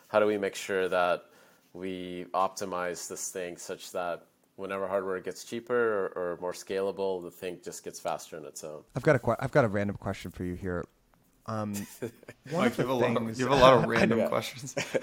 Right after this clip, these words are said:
Speaker 3: <laughs>
Speaker 2: I'm basically a walking
Speaker 3: <laughs>
Speaker 2: collection of questions and quotes from other podcasts, in case that isn't already apparent. Um,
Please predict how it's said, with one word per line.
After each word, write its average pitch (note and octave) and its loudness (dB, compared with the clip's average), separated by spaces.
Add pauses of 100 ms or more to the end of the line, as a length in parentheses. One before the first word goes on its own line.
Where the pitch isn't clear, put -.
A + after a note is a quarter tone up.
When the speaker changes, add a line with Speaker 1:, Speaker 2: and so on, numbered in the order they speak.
(300)
Speaker 3:
<laughs> - -6
Speaker 2:
I'm D3 6
basically G3+ 6
a F#3+ 12
walking D3 8
Speaker 3:
<laughs> - 0
Speaker 2:
collection C3+ 4
of A#2 -4
questions A#2+ 2
and B2 2
quotes B2 6
from B2 2
other A2 2
podcasts, F#2+ 0
in G#2+ -4
case B2 4
that A2 4
isn't G#2 0
already G2 2
apparent. F#2 0
Um, A2 -2